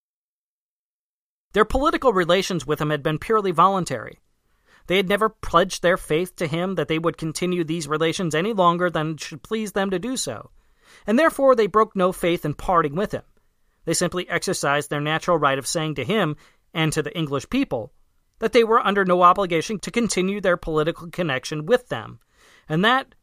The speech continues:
for reasons of their own, they chose to dissolve it.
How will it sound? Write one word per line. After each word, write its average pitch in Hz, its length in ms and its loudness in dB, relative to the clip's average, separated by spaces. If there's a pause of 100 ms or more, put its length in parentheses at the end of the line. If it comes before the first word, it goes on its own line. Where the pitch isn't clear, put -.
for 165 180 -2
reasons 233 380 -2
of 180 100 -2
their 160 240 0
own, 147 400 0 (380)
they 190 140 0
chose 160 340 2
to 156 100 -6
dissolve 147 440 2
it. - 120 -18